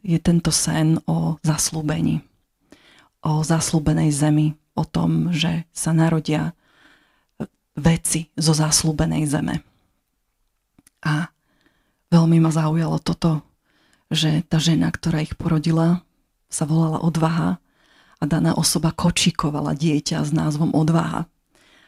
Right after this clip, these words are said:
A to je, to je jasná komunikácia <laughs> z neba o odvahe. A o tom súvisí aj moja,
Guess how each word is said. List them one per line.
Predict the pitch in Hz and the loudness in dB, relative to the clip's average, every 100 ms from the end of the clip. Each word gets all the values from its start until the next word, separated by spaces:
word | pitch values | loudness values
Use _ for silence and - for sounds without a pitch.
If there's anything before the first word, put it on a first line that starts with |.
| _ | _
A | 190 | -8
to | - 180 | 2 4
je, | 170 165 170 _ _ _ | 4 2 0 _ _ _
to | 220 | 2
je | 180 | 4
jasná | 160 - 165 - | 2 0 -2 0
komunikácia | 147 160 165 - 156 - - 170 190 - - - 254 - | 2 4 2 0 -4 -2 0 2 2 -2 -8 4 6 6
<laughs> | 220 - - - 208 | 2 -2 -12 -10 -6
z | 147 | 2
neba | 156 156 175 175 - _ - - - | 4 4 2 0 -6 _ -20 -12 2
o | 160 | 4
odvahe. | 170 180 170 160 156 196 - _ _ _ _ _ _ _ _ | 6 4 4 2 2 0 -2 _ _ _ _ _ _ _ _
A | - 170 165 170 - | -4 -2 -2 -4 -2
o | 180 | 0
tom | 185 170 170 - - - - - 185 | 4 4 4 0 -10 -12 -16 -18 -8
súvisí | - 180 165 160 - - | -4 0 0 0 -2 2
aj | 156 | 2
moja, | 156 156 | 2 -2